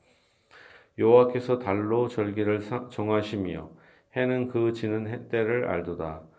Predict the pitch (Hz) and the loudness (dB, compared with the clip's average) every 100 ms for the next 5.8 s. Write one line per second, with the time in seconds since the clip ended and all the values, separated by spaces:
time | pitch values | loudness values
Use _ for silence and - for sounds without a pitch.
0 | _ _ _ 113 - 101 104 104 104 143 | _ _ _ -12 -2 -2 0 -2 -2 -2
1 | 139 131 127 123 113 107 - 95 107 107 | 0 0 -2 -2 -2 -2 -2 -4 -4 -2
2 | 104 98 90 87 92 87 90 - - _ | -2 -4 -4 -8 -10 -12 -14 -20 -20 _
3 | _ - 120 120 117 113 101 90 90 87 | _ -6 -2 -2 0 -2 -2 0 -2 -2
4 | 95 95 117 117 120 120 117 113 104 101 | -8 -8 -8 -6 -6 -6 -4 0 0 0
5 | 92 87 85 78 76 73 76 | -2 -2 -4 -6 -10 -12 -12